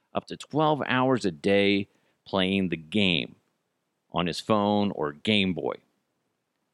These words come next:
Now, he claims he has slept with the Tetris cushion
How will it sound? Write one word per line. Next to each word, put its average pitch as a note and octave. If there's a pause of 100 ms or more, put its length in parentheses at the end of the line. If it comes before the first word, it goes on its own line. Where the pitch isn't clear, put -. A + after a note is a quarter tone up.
(1200)
Now, E2
he D#2+
claims G2
he G2
has F2+
slept -
with G2
the E2+
Tetris -
cushion A#2